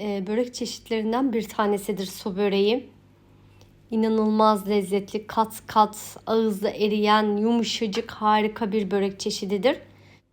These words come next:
Toplamda dört su bardağı un ekledim arkadaşlar. Bardak ölçüm herkesin evinde bulunan klasik iki yüz milimlik bardaklardan.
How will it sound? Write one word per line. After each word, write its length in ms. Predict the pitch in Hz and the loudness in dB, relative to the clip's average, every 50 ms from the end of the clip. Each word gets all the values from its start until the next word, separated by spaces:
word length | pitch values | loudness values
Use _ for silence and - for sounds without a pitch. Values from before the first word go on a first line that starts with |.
| _ _ _ _ _ _ _ _ _ _ _ | _ _ _ _ _ _ _ _ _ _ _
Toplamda 720 | - 302 294 294 294 - 254 226 220 220 208 254 285 320 240 208 | -6 -6 -6 -6 -6 -10 -10 -8 -8 -8 -10 -10 -10 -10 -6 -4
dört 180 | 247 269 262 | -4 -4 -4
su 240 | - - - 214 196 | -8 -16 -20 -8 -2
bardağı 460 | 220 208 202 202 185 208 247 320 - - - | -2 0 0 -2 -4 -6 -6 -8 -8 -8 -8
un 220 | 226 233 233 214 - - | -6 -6 -6 -6 -6 -10
ekledim 420 | 208 190 196 - 208 190 190 196 190 | -12 -12 -10 -8 -6 -4 -2 -2 -2
arkadaşlar. 760 | 190 196 196 214 196 202 202 202 202 - - 269 262 254 208 | -2 -4 -4 -4 -2 0 0 -2 -2 2 2 2 4 6 8
Bardak 440 | 233 240 247 247 254 254 254 - 247 | 10 10 10 8 6 2 0 2 2
ölçüm 360 | 220 208 208 208 - 302 311 | 2 2 2 0 0 0 0
herkesin 600 | 302 - 269 247 240 247 254 220 - 226 202 - - | 4 6 4 4 4 2 -2 -4 -2 -2 -4 0 0
evinde 380 | 240 233 226 220 208 196 196 | 2 2 2 2 0 0 -2
bulunan 420 | 226 233 226 208 220 254 285 285 - | -2 -2 0 2 2 2 2 0 -2
klasik 640 | - 285 269 247 226 233 - - 262 262 - - - | 0 4 4 4 4 2 0 -4 -4 -6 -6 -10 -12
iki 240 | 247 233 - - 294 | -12 -10 -4 0 0
yüz 180 | 269 233 196 202 | 0 0 0 0
milimlik 520 | 208 196 196 190 196 233 330 359 - - | 0 2 2 2 2 2 0 -2 2 4
bardaklardan. 840 | 214 202 196 185 196 190 190 - 202 190 190 190 180 214 247 392 | 6 6 6 4 0 -4 -4 0 2 2 2 4 6 6 4 4